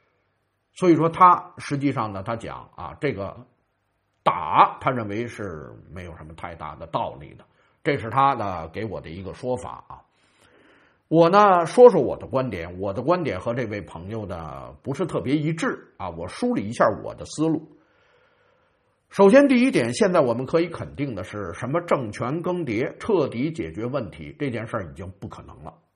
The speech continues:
对吧？这个大家都承认，川普搞一场灭国之战，那是不可能发生的。现在美国国会这都动起来了，所以说这个是不可能的。那现在唯一解决的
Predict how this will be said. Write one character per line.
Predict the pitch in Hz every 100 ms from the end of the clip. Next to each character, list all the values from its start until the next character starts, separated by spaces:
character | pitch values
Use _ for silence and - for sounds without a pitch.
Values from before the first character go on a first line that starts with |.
| _ _ _ -
对 | 170
吧？ | 147 - -
这 | 190
个 | 113
大 | 113
家 | 98 104
都 | 104
承 | - 92
认， | 101 90 - _ _
川 | - 170
普 | 139 147
搞 | 135 98
一 | 135
场 | 117 101
灭 | 135 139
国 | 98 90 131
之 | 156 117
战， | 104 101 80 _ _ -
那 | 135
是 | 104 87 76 -
不 |
可 | 123 -
能 | 80
发 | 85 67
生 | - 80
的。 | - _ _ _
现 | - 120
在 |
美 | 104 95
国 | 95 127
国 | 107 123
会 | 156 117
这 | 107
都 | 101 131
动 | 262 180
起 | 95 -
来 | 67 64
了， | - _ _
所 | -
以 | 127
说 | 110
这 | 117 135
个 | 87
是 | -
不 | -
可 | 104 -
能 | - -
的。 | - _ _ _ _ _ _
那 | 202 190
现 | 170 180
在 | 170
唯 | 147
一 | 180 220 226 226 196
解 | 117 92
决 | 87 110
的 | 123 123 -